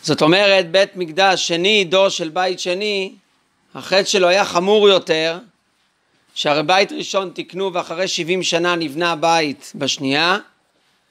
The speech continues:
ובית שני עד היום אנחנו מחכים שייבנה מחדש בפעם השלישית. בית מקדש ראשון חרב על שלוש עבירות חמורות, עבודה זרה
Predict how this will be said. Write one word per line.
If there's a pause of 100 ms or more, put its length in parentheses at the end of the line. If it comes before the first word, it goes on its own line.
(240)
ובית
שני
עד
היום
אנחנו
מחכים (600)
שייבנה
מחדש
בפעם
השלישית. (1400)
בית
מקדש
ראשון
חרב (720)
על
שלוש
עבירות
חמורות, (760)
עבודה
זרה